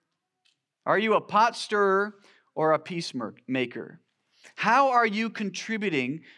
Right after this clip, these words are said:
to the spirit of this church? Do you do so positively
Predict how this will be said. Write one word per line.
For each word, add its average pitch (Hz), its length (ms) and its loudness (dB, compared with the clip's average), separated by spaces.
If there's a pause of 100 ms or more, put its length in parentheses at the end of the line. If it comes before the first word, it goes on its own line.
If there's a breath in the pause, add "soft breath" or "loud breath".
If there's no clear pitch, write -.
(100 loud breath)
to 180 100 -4
the 165 120 0
spirit 160 640 0 (200 loud breath)
of 147 200 -2
this 160 240 -2
church? - 520 -6
Do 160 80 -8
you 170 180 -2
do 190 180 -4
so 180 180 -2
positively 220 1300 0